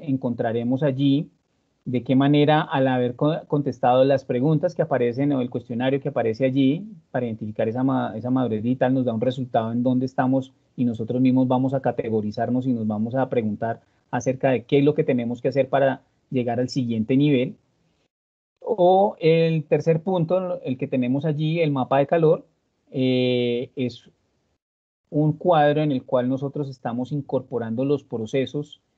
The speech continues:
que tiene la entidad versus las áreas, y en donde vamos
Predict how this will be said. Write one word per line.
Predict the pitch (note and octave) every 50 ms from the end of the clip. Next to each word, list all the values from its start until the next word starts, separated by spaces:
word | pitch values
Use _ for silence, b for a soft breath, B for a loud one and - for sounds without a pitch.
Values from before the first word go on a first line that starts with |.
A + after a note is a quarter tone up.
| _ _ _ _ _ _
que | - B2
tiene | A2+ - C3+ C3 C3 C3 C3+
la | C#3 C#3
entidad | C3+ - B2+ A#2+ A2+ A#2 A#2 A#2 A2 - _ _ _ _ _ _
versus | D3+ C3 C3+ C#3 C3 - B2+ A#2
las | A2+ A2+ G#2+ - D3
áreas, | C#3+ C3 B2 B2+ E3+ G#3 - - _ _ _ _ _ _ _ _ _
y | C3 C3+
en | C3+
donde | C3+ C#3 C3+ C3 B2+ B2
vamos | B2 B2 C3 D3 D3 - -